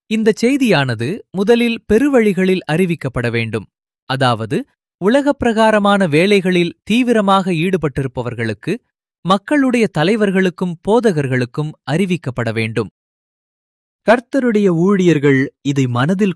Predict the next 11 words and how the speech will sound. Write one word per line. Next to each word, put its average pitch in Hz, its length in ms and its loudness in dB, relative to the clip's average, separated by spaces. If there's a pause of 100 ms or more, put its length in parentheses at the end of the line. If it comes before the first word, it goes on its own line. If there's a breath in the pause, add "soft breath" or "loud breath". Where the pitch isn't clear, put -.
கொள்வார்களாக. 120 800 0 (920)
மந்தையின் 170 500 2
மேய்ப்பர்களும் 135 680 -2 (520)
தேவன் 254 400 2
நியமித்துள்ள 196 640 0 (160)
போதகர்களும் 156 760 2 (240)
இந்த 131 280 -4 (100)
செய்திக்கு 165 640 -2
செவி 139 340 -4
கொடுக்க 131 400 -4
வேண்டும். 110 400 -4